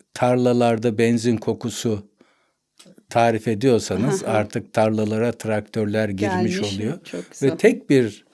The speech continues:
Speaker 1: koku kelimesiyle tarlaların makineleşmesi, tarımın makineleşmesi gibi şeyleri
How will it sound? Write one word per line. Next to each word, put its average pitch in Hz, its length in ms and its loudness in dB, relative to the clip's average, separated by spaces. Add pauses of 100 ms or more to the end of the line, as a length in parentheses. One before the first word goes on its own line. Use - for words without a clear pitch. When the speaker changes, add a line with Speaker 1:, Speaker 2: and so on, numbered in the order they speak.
(600)
Speaker 1:
koku 147 380 2
kelimesiyle 123 1160 2 (960)
tarlaların 123 600 4
makineleşmesi, 113 1120 0
tarımın 113 440 0
makineleşmesi 107 960 -2
gibi 101 180 -4
şeyleri 104 560 -4